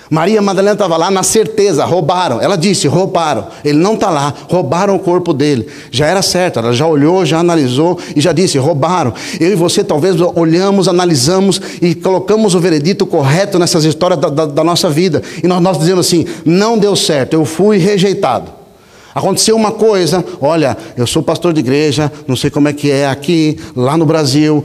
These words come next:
é uma história muito forte de rejeição, uma história muito forte de pais que fizeram coisas extremamente fortes, imorais com as filhas e com os filhos.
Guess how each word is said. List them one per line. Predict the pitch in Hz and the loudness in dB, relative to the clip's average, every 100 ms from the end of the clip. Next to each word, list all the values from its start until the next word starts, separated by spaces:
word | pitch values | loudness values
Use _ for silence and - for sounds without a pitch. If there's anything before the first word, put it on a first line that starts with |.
| - | -4
é | 123 | -4
uma | 127 | -2
história | 135 143 | 0 2
muito | 131 156 165 | 2 2 0
forte | - - 156 160 160 127 | -4 -2 0 0 -2 -2
de | 127 | -2
rejeição, | 131 151 160 143 - 160 151 147 143 - - | 0 0 0 0 0 0 0 0 -4 -10 -2
uma | 131 | -2
história | - 143 | 0 0
muito | 131 151 147 | 2 2 0
forte | - 151 156 143 135 | -2 0 0 0 0
de | 143 135 - - - - | 0 0 -4 -12 -20 -6
pais | 143 156 160 147 | -2 0 0 -2
que | - 139 | -2 -2
fizeram | 131 139 143 135 | 0 0 0 -2
coisas | 143 160 139 123 - - - - | 0 0 2 0 -4 -12 -20 -12
extremamente | - - - 175 180 156 151 151 139 | -12 -6 -2 0 2 2 0 0 -4
fortes, | - 151 165 156 127 120 | -2 -2 0 -2 -2 0
imorais | 180 185 156 135 165 190 170 | 2 2 2 0 0 0 0
com | - 156 | 0 -2
as | 135 - | -2 -4
filhas | - 165 185 170 165 160 - - - | -2 0 0 2 0 -2 -8 -16 -6
e | 143 | -4
com | 170 156 | 0 0
os | - - | -2 -4
filhos. | - 160 175 156 160 - | -2 0 2 2 0 -2